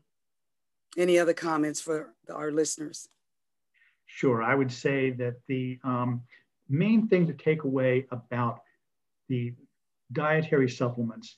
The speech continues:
Speaker 2: being sold, if there are specific claims, for example, that, um, it, uh, the, the supplement is going to, um, help you cure or treat a disease or have some sort of effect like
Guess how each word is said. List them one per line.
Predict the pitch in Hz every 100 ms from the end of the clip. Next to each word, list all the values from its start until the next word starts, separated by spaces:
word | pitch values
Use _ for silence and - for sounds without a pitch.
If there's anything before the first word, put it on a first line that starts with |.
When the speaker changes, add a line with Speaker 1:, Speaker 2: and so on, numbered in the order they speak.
| 120
Speaker 2:
being | 117 117
sold, | 120 127 113 113
if | 127
there | 170 190
are | 143 131
specific | - 131 123 - 165 160 151 -
claims, | - 151 143 139
for | 123 131
example, | 120 127 123 123 117 -
that, | 113 113 - _ _ _ 120
um, | 110 107 113 _ _ _ _ _ _
it, | 139 123 123 -
uh, | 120 110 113
the, | 120 - -
the |
supplement | 123 131 127 123 120 120
is | 135 123 120
going | - 131 123 123
to, | - 131 117 117 _ _ _ 120
um, | 117 113 120 _ _
help | - 143 127
you | 131 120 120 120 -
cure | - 139 135
or | 135 -
treat | - 139
a | 120
disease | 117 110 151 170 165 156 120
or | -
have | 131 131
some | - 131
sort | 123 123
of | -
effect | - _ 151 147 147 -
like | -